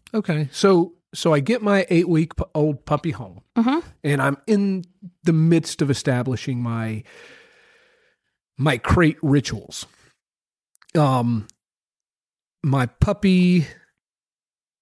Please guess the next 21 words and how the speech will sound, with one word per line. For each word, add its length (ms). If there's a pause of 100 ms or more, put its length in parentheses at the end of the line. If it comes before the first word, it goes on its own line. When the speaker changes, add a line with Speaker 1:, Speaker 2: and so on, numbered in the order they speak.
(100)
Speaker 1:
on 400 (140)
the 180
first 600
go 440 (720)
potties 340
in 120
its 120
crate 300 (1080)
and 720 (1200)
maybe 720 (520)
shows 500
immediately 960 (140)
that 300
it 160
has 280
no 160
trouble 540 (380)
eliminating 600
in 100
the 80
crate. 320